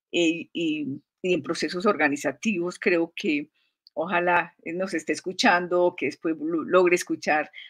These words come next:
porque yo creo que Carolina y Edgar ya tienen, digamos, unos acumulados. Ese ha sido su trabajo y yo creo que necesitamos, eh, con ellos que nos den orientaciones,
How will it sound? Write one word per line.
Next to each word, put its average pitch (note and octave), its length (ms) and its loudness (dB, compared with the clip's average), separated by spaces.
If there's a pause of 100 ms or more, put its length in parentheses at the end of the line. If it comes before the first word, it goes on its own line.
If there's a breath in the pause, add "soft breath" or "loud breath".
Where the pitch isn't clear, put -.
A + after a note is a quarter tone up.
(140)
porque F3 240 0
yo D#3 140 -4
creo F3+ 220 0
que F3+ 200 -2
Carolina E3+ 920 -2
y D#3+ 200 2
Edgar D#3+ 400 2 (360)
ya G#3 260 6
tienen, F#3 420 6
digamos, D#3 480 -4
unos E3+ 240 -6
acumulados. D#3+ 880 2
Ese G3 220 8
ha G#3 40 6
sido F#3+ 240 0
su F3+ 140 -4
trabajo D3 520 2
y F3 60 -8
yo F3 140 -4
creo F3 180 -2
que F3 100 -4
necesitamos, D#3+ 920 -2 (640 loud breath)
eh, D#3 500 2 (240)
con F#3+ 200 4
ellos G3 420 4
que G3 120 0
nos E3 200 -4
den G3+ 280 4
orientaciones, F3 1300 -2